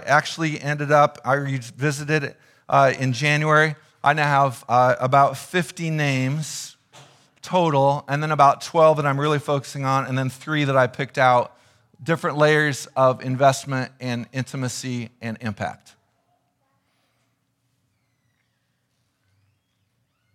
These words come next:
Ralph Moore, uh, who's, uh, in his seventies, he's planted over twenty-six hundred churches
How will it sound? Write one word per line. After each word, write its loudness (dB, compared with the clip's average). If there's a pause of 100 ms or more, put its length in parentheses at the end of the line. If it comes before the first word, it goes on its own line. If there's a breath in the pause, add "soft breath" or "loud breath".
(180)
Ralph 4
Moore, 0 (240)
uh, 4
who's, -6
uh, 4
in -4
his -4
seventies, -2
he's -14
planted -4
over -4
twenty-six -10
hundred -6
churches -8